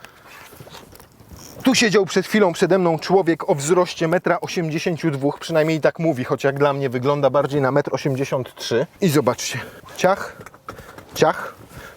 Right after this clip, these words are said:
tu dodatkowe jest wyprofilowanie na kolana, ale i tak nie jest potrzebne, bo ja, chłop, mam dużo miejsca. Nad głową absolutnie wystarczająco.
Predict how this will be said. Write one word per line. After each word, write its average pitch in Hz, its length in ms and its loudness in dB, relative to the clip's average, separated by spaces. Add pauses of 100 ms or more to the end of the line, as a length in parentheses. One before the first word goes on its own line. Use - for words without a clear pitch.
(160)
tu 196 140 4
dodatkowe 151 520 2
jest 131 140 0
wyprofilowanie 143 640 0
na 135 100 2
kolana, 143 360 2
ale 127 160 0
i 135 60 -4
tak - 180 0
nie 180 80 -4
jest 151 120 0
potrzebne, 135 500 0
bo 127 120 2
ja, 131 120 4
chłop, 131 320 -4
mam 123 140 -2
dużo 131 240 0
miejsca. 120 400 -2 (280)
Nad 170 240 2
głową 185 500 2
absolutnie 180 540 0
wystarczająco. 135 800 0